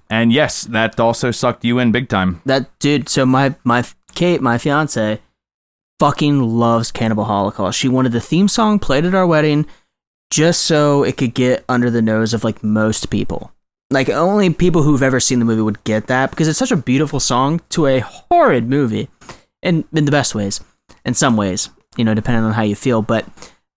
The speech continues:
Speaker 2: there was a Cannibal Holocaust shirt, and I was like, "Fuck yeah, I'm gonna buy it." And they were like, "Cannibal," they were like, "We only have smalls." And I'm like, "That's perfect. She's
Speaker 1: Yeah.
Speaker 2: tiny." And they were like,
Speaker 1: Yeah.
Speaker 2: "All right, Cannibal Smolocaust it is." And that was the running joke of the entire night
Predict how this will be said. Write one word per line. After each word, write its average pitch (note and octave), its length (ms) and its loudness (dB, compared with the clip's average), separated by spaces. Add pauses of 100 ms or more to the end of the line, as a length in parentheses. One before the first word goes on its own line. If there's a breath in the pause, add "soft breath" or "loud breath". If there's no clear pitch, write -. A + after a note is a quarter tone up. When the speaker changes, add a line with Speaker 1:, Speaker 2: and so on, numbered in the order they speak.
(180)
Speaker 2:
there C3+ 60 2
was C3 100 0
a A#2+ 40 0
Cannibal C#3+ 300 0
Holocaust D#3+ 500 0
shirt, G#3+ 320 0 (140)
and A#2+ 140 0
I - 20 2
was A#2+ 160 0
like, A#2+ 300 -2 (100)
"Fuck D#3 220 -4
yeah, F3 80 0
I'm C3+ 80 0
gonna B2 100 0
buy D3 280 2
it." A2+ 140 0
And B2 80 -6
they B2+ 60 -2
were C3 60 0
like, B2 160 -2
"Cannibal," E3+ 420 0
they C#3+ 80 0
were C#3+ 80 2
like, C#3 140 0
"We D#3+ 80 -2
only E3 140 0
have E3 120 0
smalls." F3 400 0
And C3+ 60 -2
I'm A#2+ 80 0
like, A#2 120 -2
"That's B2+ 140 -6
perfect. D#3+ 540 -2 (240)
She's - 240 0
Speaker 1:
Yeah. - 60 2
Speaker 2:
tiny." C#3 260 2
And A#2 80 0
they A#2+ 40 0
were C3 60 0
like, C3+ 120 2
Speaker 1:
Yeah. C#3+ 200 2
Speaker 2:
"All B3 60 4
right, B3+ 200 0
Cannibal A3+ 300 0
Smolocaust B3+ 640 0
it B3 80 -2
is." G#3 280 2
And C3+ 200 0 (440 loud breath)
that A#2+ 120 0
was C#3 140 0
the C3 100 0
running C3+ 280 2
joke B2+ 320 0
of A2 80 -4
the G#2+ 100 0
entire G#2 380 -2
night G#2 240 -4